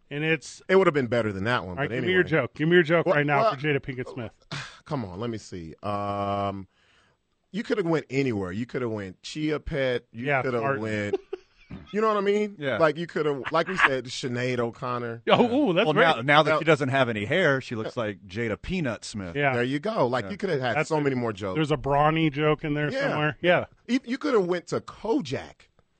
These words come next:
Speaker 2: Telly Savalas, that old you could.
Speaker 1: Well,
Speaker 2: That's how old you could have got
Speaker 1: all right.
Speaker 2: that one.
Speaker 1: And also the Kojak reference that hits the audience you're shooting for better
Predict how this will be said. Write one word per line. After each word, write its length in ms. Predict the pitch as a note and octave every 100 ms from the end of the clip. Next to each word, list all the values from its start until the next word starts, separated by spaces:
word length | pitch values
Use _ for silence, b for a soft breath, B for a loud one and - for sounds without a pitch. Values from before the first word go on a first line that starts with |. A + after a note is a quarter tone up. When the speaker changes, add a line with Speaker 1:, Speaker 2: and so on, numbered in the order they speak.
| - -
Speaker 2:
Telly 260 | A3+ G#3+
Savalas, 560 | D3+ C3+ A2 E3 C3 G2+
that 180 | D#3 -
old 260 | A#2+ G2+ F#2+
you 60 |
could. 160 | - A#2+
Speaker 1:
Well, 60 |
Speaker 2:
That's 180 | C#3 D#3+
how 100 | C#3+
old 220 | A#2 G#2
you 80 | G2
could 100 | G#2
have 80 | F2+
got 140 | F2+
Speaker 1:
all 60 | A2+
right. 60 | A2
Speaker 2:
that 80 | -
one. 80 | F3
Speaker 1:
And 100 | E3+
also 380 | F#3+ A#3+ F#3
the 100 | D#3
Kojak 460 | - G3+ A#3+ B3+ A#3
reference 380 | A#3+ G#3+ B3+ G3
that 120 | G3
hits 220 | G3 F#3+
the 100 | E3+
audience 380 | D3+ F3 F3+ D#3+
you're 80 | D3
shooting 240 | F3+ F3
for 200 | - E3+
better 460 | C3+ D#3+ F3 E3